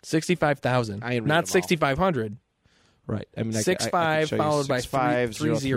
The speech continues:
Speaker 2: nine.
Speaker 1: zeros. That's a lot, Matt.
Speaker 2: Yeah, I know. It's, it's annoying 'cause I'll never clear 'em out.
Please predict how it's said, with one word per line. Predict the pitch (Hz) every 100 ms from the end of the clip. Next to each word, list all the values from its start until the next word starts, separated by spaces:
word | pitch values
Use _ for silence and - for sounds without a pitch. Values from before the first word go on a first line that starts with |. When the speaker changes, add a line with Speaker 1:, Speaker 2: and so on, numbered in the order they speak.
| 113
Speaker 2:
nine. | 101
Speaker 1:
zeros. | 87 - _ _ _ _ _ _ _ _ _ _ _ -
That's | 113 -
a |
lot, | 98 101 80
Matt. | 101 - - - _ _ _ _
Speaker 2:
Yeah, | 107 104
I | 101
know. | 82 -
It's, | - - - -
it's | 110 101
annoying | 104 90 85 -
'cause | -
I'll | 117
never | 120 113
clear | 107 107
'em | 95
out. | 82